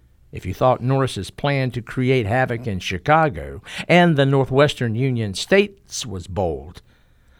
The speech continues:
let's move to a site some fifteen miles south of the Canadian border,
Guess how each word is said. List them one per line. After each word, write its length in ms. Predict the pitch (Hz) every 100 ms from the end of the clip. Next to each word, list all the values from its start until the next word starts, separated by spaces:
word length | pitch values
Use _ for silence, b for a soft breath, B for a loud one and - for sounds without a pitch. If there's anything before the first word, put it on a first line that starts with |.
| _ -
let's 160 | 180
move 240 | 202 202 190
to 160 | 175
a 60 | 143
site 380 | - 160 156 -
some 260 | - 143
fifteen 840 | 139 - 226 - - 214 196 180 170
miles 480 | 156 143 135 120
south 480 | - - 160 120 117
of 140 | 117 110
the 80 |
Canadian 680 | - 143 143 143 135 135 131
border, 540 | 117 151 160 90 -